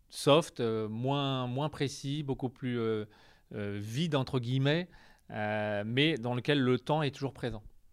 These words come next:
Euh, et, et en fait, là, l'enjeu actuel, c'est de pouvoir répondre à toutes ces demandes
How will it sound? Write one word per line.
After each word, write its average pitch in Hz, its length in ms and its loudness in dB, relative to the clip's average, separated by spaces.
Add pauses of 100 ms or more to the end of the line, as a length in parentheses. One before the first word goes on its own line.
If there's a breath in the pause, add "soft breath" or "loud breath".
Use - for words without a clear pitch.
(500)
Euh, 101 580 -6
et, 104 920 -4 (240)
et 107 80 -4
en 101 60 -4
fait, - 200 -4
là, 123 320 4
l'enjeu 131 400 4
actuel, 131 540 4 (400 loud breath)
c'est - 120 -8
de 117 120 0
pouvoir 123 320 -2
répondre 135 360 -2
à 113 60 0
toutes - 240 -10
ces 127 80 0
demandes 123 540 0